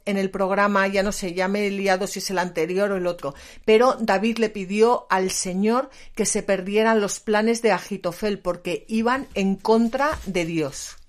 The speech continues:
¿Eh? Bueno, pues ese es Agitofel. Y luego tenemos a Husai.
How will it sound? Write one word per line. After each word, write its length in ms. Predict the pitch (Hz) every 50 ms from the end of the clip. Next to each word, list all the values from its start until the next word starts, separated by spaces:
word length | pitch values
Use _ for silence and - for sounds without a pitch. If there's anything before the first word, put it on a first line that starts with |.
| _ _ - - _ - _ _ _
¿Eh? 260 | - 185 214 277 - - - - - - -
Bueno, 260 | 220 214 208 180 170
pues 220 | 170 - 170 - 254
ese 180 | 254 - 330
es 220 | 349 - - - - -
Agitofel. 720 | - 196 185 - - 196 180 - 165 - - 165 131 - - - - - - - - -
Y 140 | 247 240
luego 300 | 233 240 262 277 311 330
tenemos 440 | 320 294 277 311 330 349 381 359 - - - -
a 100 | 180 185
Husai. 720 | - - - 208 185 - - - 170 151 156 147 139 -